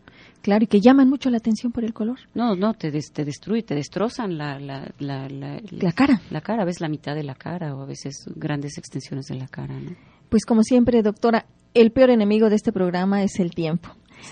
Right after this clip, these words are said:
Speaker 1: Agradecemos muchísimo el que el día de hoy nos hayas apoyado en este programa,
Speaker 2: No, al contrario.
Speaker 1: los conocimientos compartidos que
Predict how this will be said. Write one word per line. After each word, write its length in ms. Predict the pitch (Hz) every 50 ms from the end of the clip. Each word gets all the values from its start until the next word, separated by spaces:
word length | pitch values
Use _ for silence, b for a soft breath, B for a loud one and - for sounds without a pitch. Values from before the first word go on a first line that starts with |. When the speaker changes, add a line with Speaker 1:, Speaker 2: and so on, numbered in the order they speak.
| B -
Speaker 1:
Agradecemos 720 | 233 226 233 233 214 226 220 - 294 262 262 262 254 -
muchísimo 720 | 240 226 220 - - - 269 262 - 277 262 247 240 240
el 220 | 233 214 196 196 -
que 100 | - 208
el 80 | 208
día 140 | 196 214 214
de 120 | 208 202
hoy 80 | 202 208
nos 180 | 202 208 202 190
hayas 200 | 190 190 190 -
apoyado 380 | - - 160 165 170 170 175 180
en 80 | 180
este 220 | 175 175 - 202 196
programa, 500 | - 180 175 180 175 175 175 180 180 -
Speaker 2:
No, 80 | 127
al 100 | 123 123 -
contrario. 160 | - - - - 202
Speaker 1:
los 140 | 196 - -
conocimientos 680 | - 208 202 196 - 226 226 240 247 254 240 254 -
compartidos 640 | - 220 196 - 190 196 - - 202 202 196 208 202
que 320 | - - 190 175 170 160